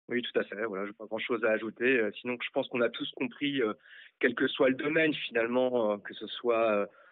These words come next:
euh, dans, dans la littérature, dans l'agriculture ou dans d'autres secteurs encore, eh ben, qu'on peut, qu'on peut peut-être plus, euh, attendre grand-chose de nos élites, euh,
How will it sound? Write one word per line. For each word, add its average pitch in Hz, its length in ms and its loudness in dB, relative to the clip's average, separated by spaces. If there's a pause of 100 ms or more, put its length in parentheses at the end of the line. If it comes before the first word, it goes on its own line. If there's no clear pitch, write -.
(260)
euh, 104 560 0
dans, 104 840 -2
dans 110 160 -2
la 110 100 2
littérature, 120 920 0
dans 110 120 0
l'agriculture 123 1080 -2
ou 107 200 -6
dans 110 100 -2
d'autres 113 280 -4
secteurs 113 360 0
encore, 151 420 0 (360)
eh 123 80 -6
ben, 139 140 2
qu'on 135 180 -2
peut, 127 640 4
qu'on 135 120 -6
peut 135 140 -8
peut-être 151 380 2
plus, 165 380 0
euh, 120 280 6
attendre 135 280 0
grand-chose 139 520 0
de 113 260 -4
nos 127 160 0
élites, 127 400 -2 (560)
euh, 110 480 0